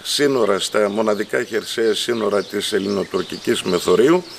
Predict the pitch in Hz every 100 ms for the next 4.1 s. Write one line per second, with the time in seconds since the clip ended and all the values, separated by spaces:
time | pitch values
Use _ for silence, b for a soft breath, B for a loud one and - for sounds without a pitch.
0 | B B B B 220 - 120 151 143 -
1 | - 85 90 - 139 135 131 120 110 104
2 | 110 - 135 127 101 104 120 110 104 95
3 | 104 98 120 - - 107 - 104 117 247